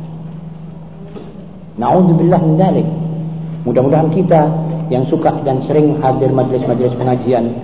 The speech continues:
yang ingat kepada Allah, insya Allah tidak sampai terbalik pikirannya.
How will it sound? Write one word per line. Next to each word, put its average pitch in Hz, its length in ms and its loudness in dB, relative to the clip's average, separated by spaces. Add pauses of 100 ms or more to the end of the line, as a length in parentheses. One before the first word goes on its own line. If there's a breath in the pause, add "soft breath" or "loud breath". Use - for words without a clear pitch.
(480)
yang 160 180 2
ingat 175 300 2
kepada 123 260 2
Allah, 127 540 2
insya 160 240 0
Allah 175 160 2
tidak 135 180 2
sampai 123 240 -2
terbalik 110 380 0 (140)
pikirannya. - 320 -6